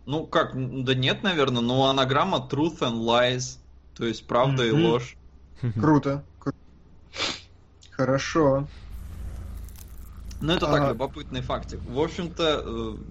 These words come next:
Speaker 1: я не знаю, Келебрич, давай выскажись, что ли, тебе-то как фильм. Или договори про съёмку.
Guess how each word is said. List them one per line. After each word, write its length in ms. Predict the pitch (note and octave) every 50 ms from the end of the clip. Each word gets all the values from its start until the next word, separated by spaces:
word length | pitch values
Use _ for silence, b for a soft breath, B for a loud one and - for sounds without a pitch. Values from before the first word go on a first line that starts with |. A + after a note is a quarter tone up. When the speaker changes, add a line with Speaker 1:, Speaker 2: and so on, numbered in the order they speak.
| - -
Speaker 1:
я 180 | A#2+ A#2 B2+ C3
не 100 | C3+ C#3
знаю, 220 | C3 D#3 C3 A#2 -
Келебрич, 400 | C#3 B2+ C#3 B2 A2 G#2+ G2+ -
давай 260 | B2 A#2+ B2+ D3+ C#3+
выскажись, 440 | A#2+ B2+ B2+ - - A2+ G#2+ G#2 -
что 280 | - - - - B2+
ли, 200 | A2 G2+ G#2 G2+ - - - -
тебе-то 240 | - B2+ A#2+ B2 A2+
как 220 | - A2 G#2 -
фильм. 400 | - - - A2+ G#2+ G2+ - - - - -
Или 200 | - C3 B2+ C3+
договори 520 | C3 B2 C#3 B2+ C3+ C#3+ C#3 C3+ B2+ C3 B2+
про 480 | B2+ - C#3 A#2+ A#2 A2+ A2 G#2 - B B B B B
съёмку. 640 | B - - A#2+ A#2 A2+ A2+ A2+ - - G2+ -